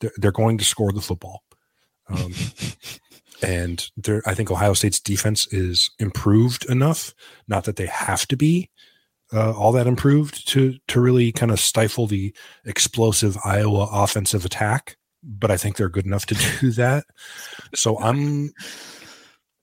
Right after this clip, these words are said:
Speaker 1: I'm expecting something like a, a forty-two seven, forty-two ten type game. So
Speaker 2: Yeah, I, I don't know that Ohio State scores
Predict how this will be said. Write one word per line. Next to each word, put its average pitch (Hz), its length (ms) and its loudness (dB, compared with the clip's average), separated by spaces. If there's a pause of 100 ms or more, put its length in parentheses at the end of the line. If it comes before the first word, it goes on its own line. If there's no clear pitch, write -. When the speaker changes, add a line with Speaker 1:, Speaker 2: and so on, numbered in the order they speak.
(280)
Speaker 1:
I'm 110 140 2
expecting 131 420 0
something 117 340 2
like 107 220 0
a, 104 260 2 (100)
a 101 200 0 (600)
forty-two 110 560 2
seven, 104 340 2
forty-two 101 460 2
ten 101 500 0 (500)
type 95 360 -4
game. 95 380 -4 (880)
So 92 300 -4
Speaker 2:
Yeah, 190 500 4
I, 180 280 -2
I 240 120 4
don't 269 180 4
know 170 640 2 (120)
that 147 480 2 (120)
Ohio 151 400 2
State 143 560 -2
scores 147 720 2